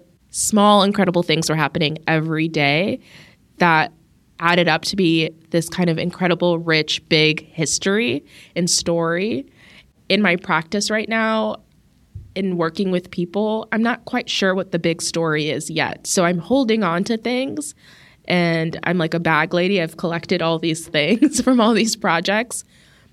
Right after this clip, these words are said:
I don't have enough space from everything yet to know how I want it to be preserved yet.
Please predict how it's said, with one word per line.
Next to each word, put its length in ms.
I 60
don't 180
have 160
enough 240
space 500
from 280
everything 420
yet 280
to 120
know 640
how 320
I 140
want 280
it 120
to 120
be 120
preserved 640
yet. 300